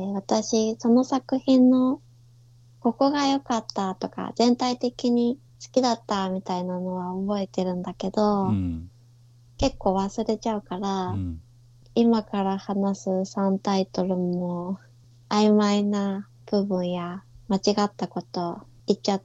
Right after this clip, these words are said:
Speaker 1: たりしたら、ごめんなさいっていうのを先に
Speaker 2: <laughs> 誰に言いたい？
Speaker 1: 謝っておきます。<laughs> 聞いてくれてる人に。<laughs> 怒られちゃうかもしんないから。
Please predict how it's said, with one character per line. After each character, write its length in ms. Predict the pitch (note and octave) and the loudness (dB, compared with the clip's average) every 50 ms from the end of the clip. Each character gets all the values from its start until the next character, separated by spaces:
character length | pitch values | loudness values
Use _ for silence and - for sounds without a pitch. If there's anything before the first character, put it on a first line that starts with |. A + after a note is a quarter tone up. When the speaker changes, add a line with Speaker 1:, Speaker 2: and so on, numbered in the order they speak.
| _ | _
Speaker 1:
た 160 | - - F#3+ F3+ | -6 -6 -4 -2
り 160 | F3+ F3 F#3 | -2 -2 -4
し 100 | - - | -4 -8
た 160 | - - F#3+ | -6 -6 -4
ら、 220 | F#3 - - - - - - - - - - - - - - - _ _ | -4 -4 -6 -8 -12 -14 -20 -20 -20 -20 -20 -20 -20 -20 -20 -20 _ _
ご 100 | - G3+ | 0 2
め 160 | G3 G3 G3 F#3+ | 4 4 4 4
ん 100 | F#3+ F#3+ | 2 0
な 120 | F#3+ F#3+ | -2 -2
さ 200 | - - G3 F#3 | -4 -4 -4 -2
い 100 | F#3 F#3 | -2 -4
っ 20 | |
て 240 | - - - - F3+ | -6 -6 -4 -2 0
い 60 | F3+ F3+ | 0 0
う 80 | F3+ | 0
の 360 | E3+ E3 E3+ E3 E3 E3+ F3 F#3+ | -2 -4 -4 -4 -4 -4 -4 -6
を 40 | - _ | -8 _
先 380 | - - G3 - - - G3 | -8 -8 -8 -2 2 6 8
に 240 | F#3+ F#3+ F#3 F#3+ G3 - | 8 8 8 6 4 0
Speaker 2:
<laughs> 40 | - | -4
誰 160 | G2 - A#2 | -2 -2 0
に 60 | F#2+ F2+ | 0 -2
言 80 | D#2 | -4
い 20 | - | -4
た 100 | - D2+ | -6 -6
い？ 20 | - | 0
Speaker 1:
謝 240 | A3 A3 G#3+ G#3 G3+ G3+ G3+ F#3+ | 2 2 4 4 2 2 0 0
っ 80 | G3 | -2
て 220 | - - F#3+ F#3+ F#3+ | -2 -2 0 0 0
お 100 | G3 G3 | 0 0
き 220 | - - B3 C#4 | 2 6 6 8
ま 80 | C4 A#3 A#3 D#4+ C4+ | 8 8 6 4 4
す。 320 | - - - F4 D#4 - - F#4+ F#4+ - - - F#4 - - _ _ - - - | 4 2 4 4 4 6 6 4 2 2 0 -10 -10 -10 -10 _ _ -18 -16 -12
<laughs> 720 | - - - - A4+ - - C#5 F#5+ D#5+ - - D5+ - | -10 -4 0 0 0 2 0 -2 -4 -4 -6 -14 -18 -6
聞 140 | - F4+ E4 | 0 0 0
い 60 | D#4 | 2
て 160 | - - E4+ | 2 -2 -2
く 160 | E4+ - E4+ E4 | 0 0 0 0
れ 140 | E4 E4+ | 0 0
て 200 | E4 - E4+ E4 | -2 -2 0 2
る 160 | E4 F4 F#4+ G4 | 4 4 4 4
人 260 | - - - E4+ E4+ | 2 0 -4 -2 -2
に。 140 | E4 E4+ F4+ - _ - - - _ _ _ - - - _ _ _ - - _ - | -2 -2 -6 -10 _ -20 -20 -20 _ _ _ -20 -20 -20 _ _ _ -20 -12 _ -4
<laughs> 280 | B4 B4+ - - - | -4 -4 -4 -6 -4
怒 300 | E4 C#4+ C#4+ - C#4+ C4 | -4 -2 2 4 4 4
ら 220 | B3+ C4+ C4+ C4 B3+ | 4 4 2 2 2
れ 200 | C4 B3+ C4 C4+ | 2 2 2 0
ち 160 | - - A#3 | -4 -8 -10
ゃ 80 | A3 A3 | -8 -8
う 60 | A#3 | -10
か 120 | - - | -8 -6
も 200 | G3+ G3+ A3 A3 | -4 -4 -4 -4
し 120 | A#3 - G#3 | -2 -2 -2
ん 140 | G#3 G3+ G#3 | -2 0 -2
な 120 | G#3 G3 | -2 -2
い 80 | G3+ - | -4 -6
か 160 | - A#3+ A3+ | -6 -8 -8
ら。 140 | A#3+ - | -8 -10